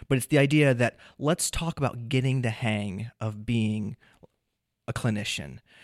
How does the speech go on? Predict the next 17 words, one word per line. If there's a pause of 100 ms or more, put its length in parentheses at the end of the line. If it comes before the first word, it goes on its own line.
(200)
And
one
thing
I'm,
I'm (240)
curious
about
with
you (380)
two
is (260)
looking
at
the
trends
within
healthcare.